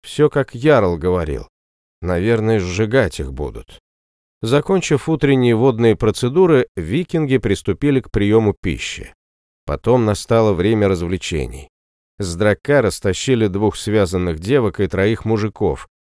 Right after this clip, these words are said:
и бросили их неподалеку от кучи хвороста. Все они были одеты в некрашенную одежду.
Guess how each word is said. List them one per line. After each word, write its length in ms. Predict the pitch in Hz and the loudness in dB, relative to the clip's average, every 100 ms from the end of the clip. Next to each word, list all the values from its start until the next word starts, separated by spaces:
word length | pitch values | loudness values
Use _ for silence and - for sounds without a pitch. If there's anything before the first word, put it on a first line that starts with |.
| _ _ | _ _
и 140 | - 92 | -6 -2
бросили 480 | 101 131 - 101 95 | 2 2 2 0 0
их 160 | - | -2
неподалеку 600 | 92 85 90 98 117 107 | -6 -2 0 2 2 2
от 140 | 95 - | -2 -2
кучи 260 | 107 - | -6 -6
хвороста. 720 | 92 90 95 62 - - 55 - _ _ _ _ _ _ | -8 -2 -2 -2 -6 -12 -14 -16 _ _ _ _ _ _
Все 280 | - 151 165 | -8 0 4
они 180 | 151 127 | 4 4
были 240 | 113 123 | 4 4
одеты 440 | 107 98 147 - 117 | 4 4 0 2 0
в 120 | 101 | 2
некрашенную 720 | 101 - 117 117 117 110 107 - | -2 0 0 0 0 0 0 0
одежду. 680 | 95 82 90 71 55 - | -4 -2 -2 -4 -6 -16